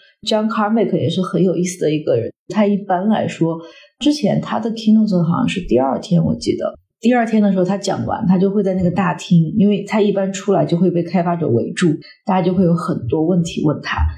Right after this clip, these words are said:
然后他就会一一的解答。我记得一九年的那次，他下午可能真的是在那个大厅站了一个下午，就跟大家去聊和交流。这个时候你就会听到很多可能不是他在台上去讲的那些内容，就会有一些更深入的探讨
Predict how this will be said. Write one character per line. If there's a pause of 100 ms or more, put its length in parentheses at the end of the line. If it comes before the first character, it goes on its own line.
(100)
然
后
他
就
会
一
一
的
解
答。 (280)
我
记
得
一
九
年
的
那
次，
他
下
午
可
能
真
的
是
在
那
个
大
厅
站
了
一
个
下
午， (380)
就
跟
大
家
去
聊
和
交
流。 (360)
这
个
时
候
你
就
会
听
到
很
多 (220)
可
能
不
是
他
在
台
上
去
讲
的
那
些
内
容，
就
会
有
一
些
更
深
入
的
探
讨